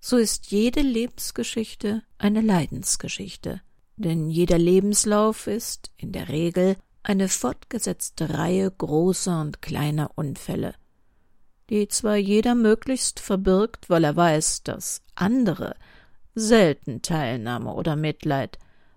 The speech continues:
fast immer aber Befriedigung durch die Vorstellung der Plagen, von denen sie gerade jetzt verschont sind,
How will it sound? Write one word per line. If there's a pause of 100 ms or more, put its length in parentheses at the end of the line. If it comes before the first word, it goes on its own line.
fast
immer
aber
Befriedigung
durch
die
Vorstellung
der
Plagen,
von
denen
sie
gerade
jetzt
verschont
sind,